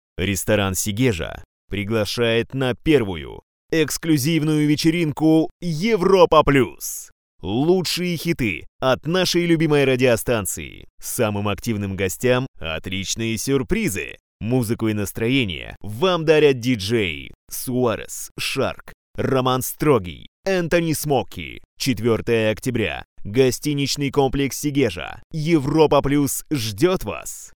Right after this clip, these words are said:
Заказ столиков по телефону восемь девятьсот двадцать один ноль девятнадцать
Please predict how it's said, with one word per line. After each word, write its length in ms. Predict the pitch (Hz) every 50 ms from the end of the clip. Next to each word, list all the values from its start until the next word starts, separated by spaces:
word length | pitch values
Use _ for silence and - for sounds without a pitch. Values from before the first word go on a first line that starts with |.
| - -
Заказ 380 | 87 87 107 95 - 95 85 -
столиков 540 | - - 131 127 123 120 123 117 107 -
по 100 | - 123
телефону 580 | 107 - 117 117 - - 98 85 64 58 - - - -
восемь 420 | - 95 117 123 - - - 64 60
девятьсот 400 | 76 101 120 123 - 143 131 127
двадцать 320 | 120 127 120 - 117 104
один 380 | 120 113 101 92 73 58 - - -
ноль 200 | 98 95 92 82
девятнадцать 580 | 82 85 85 - - 127 127 - - 117 -